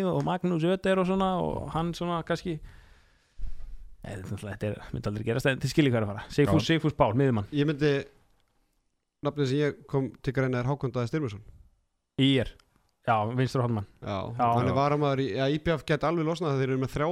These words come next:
Speaker 3: vinstri hornamenn, sko.
Speaker 2: Mhm.
Speaker 3: Og ég, hann og Kristján Orri myndu mynd-, mynda, sko, eitrað hrafl
Speaker 2: Úff.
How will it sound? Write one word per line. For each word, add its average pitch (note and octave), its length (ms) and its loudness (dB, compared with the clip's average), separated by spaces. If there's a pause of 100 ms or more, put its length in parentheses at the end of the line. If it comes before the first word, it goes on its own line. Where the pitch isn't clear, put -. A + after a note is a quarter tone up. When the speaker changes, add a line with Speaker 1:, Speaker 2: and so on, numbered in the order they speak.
(140)
Speaker 3:
vinstri D#3 180 -4
hornamenn, F3 320 -2
sko. F3 240 -6 (240)
Speaker 2:
Mhm. G2 300 -4 (320)
Speaker 3:
Og A2 180 -8
ég, C3+ 160 0 (140)
hann D#3 160 0 (180)
og C#3 320 -2
Kristján D#3+ 320 -2
Orri D#3 140 -2
myndu D3 180 -4
mynd-, D3+ 240 -2
mynda, D3 320 -4
sko, C#3 220 -4 (100)
eitrað C#3+ 640 0
hrafl A#2+ 300 0
Speaker 2:
Úff. A#2 140 2